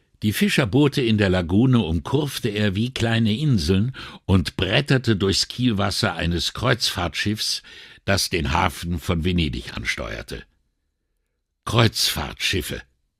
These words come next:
entfuhr es Brunetti, als sein Gedächtnis anschlug. Richtig.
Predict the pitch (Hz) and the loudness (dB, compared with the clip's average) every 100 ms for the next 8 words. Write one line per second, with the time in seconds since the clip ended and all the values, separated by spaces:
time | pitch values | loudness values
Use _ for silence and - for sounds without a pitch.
0 | _ _ _ _ _ 76 67 - 67 64 | _ _ _ _ _ -8 -6 -6 -6 -6
1 | - 60 65 - 55 - _ _ _ _ | -10 -12 -12 -12 -16 -16 _ _ _ _
2 | 85 80 95 82 73 73 69 - 87 - | -4 -2 -2 -4 -4 -6 -8 -8 -8 -6
3 | - 64 - 58 50 - _ _ - 95 | -6 -6 -6 -6 -12 -16 _ _ -6 -2
4 | 165 - - - - - | 0 -2 -8 -12 -12 -20